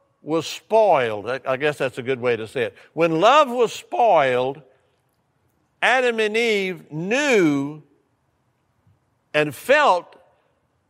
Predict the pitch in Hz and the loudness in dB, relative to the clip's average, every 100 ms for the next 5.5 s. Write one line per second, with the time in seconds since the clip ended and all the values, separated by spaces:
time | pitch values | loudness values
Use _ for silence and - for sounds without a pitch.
0 | _ _ _ _ _ _ _ _ _ - | _ _ _ _ _ _ _ _ _ -18
1 | 156 202 302 233 147 180 294 453 277 160 | -4 0 0 -2 0 2 4 4 0 -6
2 | 165 156 139 143 170 - _ _ _ _ | -2 0 0 0 -4 -16 _ _ _ _
3 | - 151 127 113 110 175 262 285 208 160 | -2 -2 -2 -8 -4 2 4 2 0 2
4 | 151 147 147 147 _ _ _ - 165 139 | 2 2 0 -6 _ _ _ -6 -4 -2
5 | 123 208 175 98 87 | 2 2 2 -2 -10